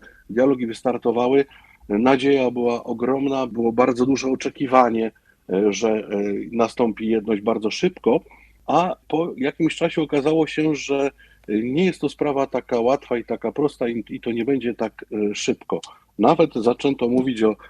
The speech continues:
o pewnej ekumenicznej zimie albo o pewnym znużeniu ekumenicznym. I tutaj bardzo mi się podoba porównanie, którego używał kardynał Kurt Koch, prefekt obecnie już dykasterii do spraw popierania jedności chrześcijan,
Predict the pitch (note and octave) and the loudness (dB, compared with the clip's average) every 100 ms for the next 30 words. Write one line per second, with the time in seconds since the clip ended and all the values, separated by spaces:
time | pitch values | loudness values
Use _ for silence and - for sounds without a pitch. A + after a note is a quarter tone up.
0 | - _ - A#2+ A#2+ A2+ G#2 A2 A2 A2+ | -20 _ 2 2 4 0 0 0 0 0
1 | A2+ - G2+ F#2+ G2 B2 A#2+ A2 G2+ G2+ | -4 -2 -2 0 0 2 2 0 0 0
2 | G#2+ G2+ G2 F#2 A2 G#2 G2+ F#2+ - _ | 2 0 -2 -4 -4 -2 -2 -4 -10 _
3 | F2 F#2 A#2+ - G#2+ B2+ A2+ F#2+ F2+ G2+ | -8 2 4 6 6 6 4 0 -2 -4
4 | F#2 F2+ F2+ - G2+ B2 - _ _ - | -6 -6 -8 -6 -4 -4 -6 _ _ -20
5 | - _ A#2+ A2+ E3+ D#3 C#3+ C#3+ B2 A#2 | -20 _ -8 -2 -2 2 2 2 -4 -2
6 | F3+ E3 C#3+ C#3+ C3 C3+ C3 C3+ A#2+ A#2+ | 2 4 4 2 0 -2 -2 -2 2 2
7 | A2+ B2+ B2 A2 B2 A#2+ A2 - G#2+ G#2+ | 0 -4 -4 -4 -4 -4 -4 -6 -6 -4
8 | G#2+ G#2+ - G2+ A#2 A2+ G#2+ - - - | -4 -6 -8 -4 -2 0 -2 -4 -14 -20
9 | - - _ A2+ A#2 B2+ A2 G2 B2+ B2 | -20 -20 _ 0 4 4 4 6 6 6
10 | - - F#2+ - B2 G#2+ - - - B2+ | 4 -2 -2 6 6 6 0 -10 -2 -2
11 | - G#2 - - - G#2 A#2+ A2+ A2+ G#2 | 0 -4 -6 -12 -10 -4 -4 -4 -2 0
12 | F#2 F#2 F#2+ F#2 - B2 A#2 G2+ - - | 0 -2 -4 -6 2 4 4 0 -8 -20
13 | _ G2 F#2+ - A2 - G2 G2+ G#2 G#2+ | _ -2 -2 0 -2 -4 -4 -2 -2 -2
14 | F#2+ G#2 - - - G#2 - - F2+ G#2 | 0 -2 -2 -6 -2 -2 -2 2 4 4